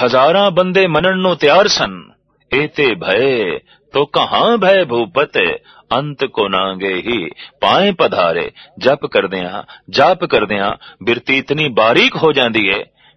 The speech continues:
ਕਿ ਬੈਰਾਗ ਪੈਦਾ ਹੋ ਜਾਂਦਾ ਹੈ, ਉਪਰਾਮਤਾ ਜਨਮ ਲੈਂਦੀ ਹੈ, ਨਿਰਾਸ਼ਾ ਜਨਮ ਲੈਂਦੀ ਹੈ। ਔਰ ਇਹ ਨਿਰਾਸ਼ਾ, ਇਹ ਉਪਰਾਮਤਾ, ਇਹ ਬੈਰਾਗ ਜੀਵਨ ਪਰਿਵਰਤਨ ਕਰਨ ਤੇ ਮਜਬੂਰ ਕਰਦੀ ਹੈ, ਜ਼ਿੰਦਗੀ ਨੂੰ ਬਦਲਣਾ,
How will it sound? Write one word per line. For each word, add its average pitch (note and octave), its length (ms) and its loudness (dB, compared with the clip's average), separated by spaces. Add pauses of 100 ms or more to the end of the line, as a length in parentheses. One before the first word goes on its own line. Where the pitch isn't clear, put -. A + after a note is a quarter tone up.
(140)
ਕਿ G#2+ 120 -6
ਬੈਰਾਗ G2 460 2
ਪੈਦਾ G#2+ 440 0
ਹੋ F2+ 120 -4
ਜਾਂਦਾ F2 360 -8
ਹੈ, - 100 -14 (360)
ਉਪਰਾਮਤਾ D3 600 0
ਜਨਮ A2 260 -2
ਲੈਂਦੀ F2+ 440 -6
ਹੈ, F2+ 60 -10 (340)
ਨਿਰਾਸ਼ਾ F3 520 2
ਜਨਮ F#3 280 0
ਲੈਂਦੀ G2+ 360 -4
ਹੈ। F2 60 -8 (600)
ਔਰ A#2+ 200 0 (120)
ਇਹ G3+ 180 4
ਨਿਰਾਸ਼ਾ, G#2 680 0 (100)
ਇਹ F3+ 240 0
ਉਪਰਾਮਤਾ, F#2+ 800 -4 (320)
ਇਹ B3 200 4
ਬੈਰਾਗ A2 560 0 (580)
ਜੀਵਨ C3 500 -2
ਪਰਿਵਰਤਨ G#2+ 580 -2
ਕਰਨ G2+ 240 -2
ਤੇ F#2 160 -8
ਮਜਬੂਰ F2 440 -4
ਕਰਦੀ C#2 400 -14
ਹੈ, E2 40 -10
ਜ਼ਿੰਦਗੀ G#2+ 480 -4
ਨੂੰ F2+ 180 -6
ਬਦਲਣਾ, D2+ 400 -4